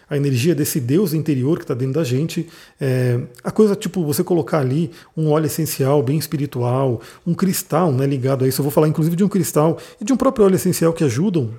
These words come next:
nesse trabalho, né? Então você pode realmente criar um ambiente, fazer aí a sua visualização criativa e preparar o terreno para boas colheitas, vamos dizer assim.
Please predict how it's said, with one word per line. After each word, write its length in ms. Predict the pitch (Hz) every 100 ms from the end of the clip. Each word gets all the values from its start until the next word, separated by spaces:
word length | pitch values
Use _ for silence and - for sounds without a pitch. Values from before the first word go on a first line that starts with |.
| -
nesse 220 | 147 131
trabalho, 480 | 139 120 117 147 285 - -
né? 180 | 139 151 - -
Então 140 | - 151
você 120 | 165
pode 240 | - 147
realmente 320 | 151 156 156 -
criar 300 | 139 143 190
um 100 | 202
ambiente, 540 | 156 143 156 - - - - _
fazer 440 | - 156 117 202
aí 120 | 185 165
a 40 |
sua 160 | - 147
visualização 600 | 151 147 143 143 - 160
criativa 680 | 165 143 - 139 139 147 147 - - 151
e 360 | 147 165 151 _ _
preparar 420 | 214 214 165 147
o 60 | 180
terreno 500 | 170 113 135 139 139 - _
para 200 | 151 139
boas 440 | 117 135 139 131 -
colheitas, 600 | 175 123 135 120 120 107
vamos 160 | 120
dizer 80 | 117
assim. 320 | 117 120 98